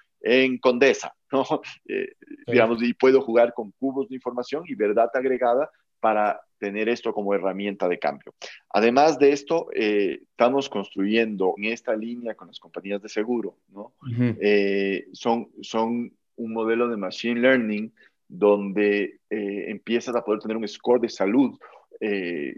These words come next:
Speaker 2: Ok.
Speaker 1: un score de salud global, agregado. No, no vamos a decir, "Mira, Raúl, eh, tiene un bajo score", pero vamos a decir, "Esta área o este departamento", digamos,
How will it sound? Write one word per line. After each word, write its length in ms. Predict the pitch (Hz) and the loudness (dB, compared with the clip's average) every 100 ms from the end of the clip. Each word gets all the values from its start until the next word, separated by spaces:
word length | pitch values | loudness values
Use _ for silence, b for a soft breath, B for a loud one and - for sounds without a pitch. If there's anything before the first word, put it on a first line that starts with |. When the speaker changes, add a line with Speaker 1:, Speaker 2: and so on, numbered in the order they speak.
| - | -10
Speaker 2:
Ok. 140 | - | -8
Speaker 1:
un 100 | 110 | -8
score 260 | 107 123 113 | -2 0 2
de 60 | |
salud 540 | 120 107 117 123 123 107 _ _ | 2 2 4 4 4 -2 _ _
global, 520 | - 101 98 127 117 - | -2 2 4 6 4 0
agregado. 600 | - - 90 117 104 82 95 | -8 -8 -2 0 0 -4 -8
No, 280 | 104 104 | -6 -6
no 120 | 110 107 | -4 -2
vamos 300 | 110 110 92 | -2 -2 -6
a 60 | |
decir, 260 | 92 107 107 B B - | -6 -6 -6 B B -8
"Mira, 420 | 107 110 104 101 | -2 2 2 2
Raúl, 800 | 92 101 101 113 113 113 104 95 - | 0 -2 0 -2 -2 -2 -4 -8 -8
eh, 280 | 95 82 85 | -6 -4 -4
tiene 180 | 107 107 | -4 0
un 80 | |
bajo 240 | 101 104 101 | 2 2 0
score", 340 | - 131 101 | 4 4 4
pero 160 | - 98 | 2 4
vamos 240 | 104 104 | 4 4
a 20 | 98 | 0
decir, 280 | - 107 - b b - | -2 -6 -8 b b -2
"Esta 360 | 104 104 123 127 | 0 2 4 6
área 220 | 123 123 | 6 4
o 80 | 107 | 4
este 160 | - | -2
departamento", 760 | 104 104 - 113 123 120 131 120 | -4 -2 -4 -4 -4 -4 -2 -2
digamos, 500 | 101 95 98 104 | -4 -8 -8 -12